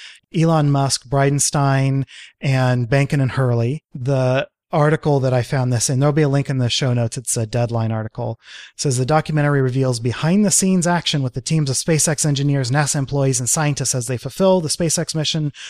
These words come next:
to," quote, "fly, test, and fix their way to the I S S." And so the, the really cool thing is that they're gonna have a bunch of, well, no, the really cool thing is that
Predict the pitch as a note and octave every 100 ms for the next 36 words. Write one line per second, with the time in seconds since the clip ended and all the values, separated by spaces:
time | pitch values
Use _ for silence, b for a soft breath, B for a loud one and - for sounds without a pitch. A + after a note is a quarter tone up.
0 | B - D3 D#3+ D#3 - E3+ F3 F#3 -
1 | F3 - D#3 C#3 - - - C#3 C3 B2+
2 | C3 C3 C3+ B2 D3 C3 A#2+ - A#2+ -
3 | - - _ C#3+ C#3 - E3 C#3+ E3 E3
4 | D3 F3+ F3 F3 C#3+ D3+ C#3 C3+ C3 C3+
5 | C#3+ C3 B2+ A#2+ C3+ C#3 C3 - - C3
6 | B2 A#2+ A#2+ A#2 - - b b D#3+ B2+
7 | - D#3+ C#3 F#3 C4 - A3+ F#3+ E3 C3
8 | - C3+